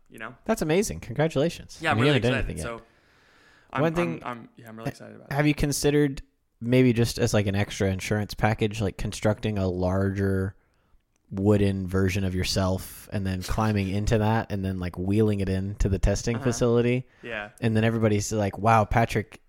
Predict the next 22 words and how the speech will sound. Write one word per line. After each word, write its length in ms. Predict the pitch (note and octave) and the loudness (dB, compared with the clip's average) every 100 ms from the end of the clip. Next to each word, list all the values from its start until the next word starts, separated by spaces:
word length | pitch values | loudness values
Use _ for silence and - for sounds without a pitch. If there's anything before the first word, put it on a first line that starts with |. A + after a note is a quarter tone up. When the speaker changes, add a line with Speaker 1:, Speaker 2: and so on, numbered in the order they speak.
| _ | _
Speaker 2:
Nevy, 300 | G#2+ A#2 G#2+ | -2 0 2
who 80 | G2 | 0
signed 200 | - A2 | 0 0
up 60 | G2 | 0
for 80 | |
this 100 | G2 | 0
exam, 320 | G2 G#2 A2 G2 | 0 -2 -2 0
brought 180 | G#2 | 0
us 120 | G2+ G#2 | 0 -2
a 60 | |
gift." 560 | F#2+ B2 A#2+ - - - _ _ _ _ _ - | -2 2 2 0 -6 -10 _ _ _ _ _ -4
And 140 | A2 | 2
then 180 | A2 G#2+ | 4 6
you, 220 | G#2 G2 - - D#4+ | 6 6 2 -2 -10
Speaker 1:
<laughs> 280 | - - - | -12 -10 -2
Speaker 2:
and 120 | A#2+ | 2
then 60 | A2+ | 2
you 100 | G#2 | 0
jump 320 | G2 C3 C3 | 2 4 6
out 140 | A#2 | 4
the 80 | A2 | 4
back, 560 | G2 G#2+ F2+ - - | 2 0 -2 -6 -14